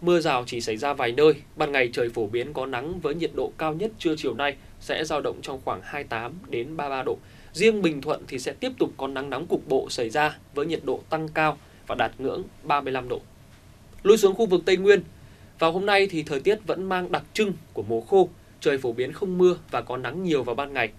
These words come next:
Nhiệt độ cao nhất ngày sẽ dao động trong khoảng ba mươi mốt đến ba mươi ba độ. Riêng một vài nơi thì có thể đạt ngưỡng ba mươi tư độ. Nhìn chung là thời tiết tạnh ráo nên ủng hộ cho giao thông cũng như hoạt động dân sinh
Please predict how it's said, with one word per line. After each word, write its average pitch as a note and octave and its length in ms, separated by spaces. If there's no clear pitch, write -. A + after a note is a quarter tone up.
Nhiệt C#3 160
độ D3 220
cao E3+ 180
nhất G#3+ 200
ngày C3+ 260
sẽ C3+ 220
dao D3+ 140
động C#3 220
trong C#3 220
khoảng F#2+ 240
ba C#3 160
mươi D3 80
mốt F#3+ 240
đến A#2+ 200
ba D#3+ 80
mươi D#3+ 60
ba D3+ 120
độ. C3 160
Riêng A3 240
một F3+ 180
vài C#3+ 180
nơi F3+ 340
thì A#2+ 100
có C#3 260
thể C#3+ 220
đạt A2+ 240
ngưỡng E3+ 260
ba D#3 120
mươi C#3+ 100
tư C3+ 180
độ. B2 140
Nhìn F3+ 120
chung A3 180
là G3+ 100
thời E3 160
tiết F#3+ 140
tạnh G#3 240
ráo C#3+ 280
nên F3 140
ủng B2 180
hộ B2+ 260
cho D#3 160
giao D3+ 180
thông D#3 220
cũng C#3+ 180
như D3+ 120
hoạt C3 260
động B2 220
dân D3+ 180
sinh D#3+ 240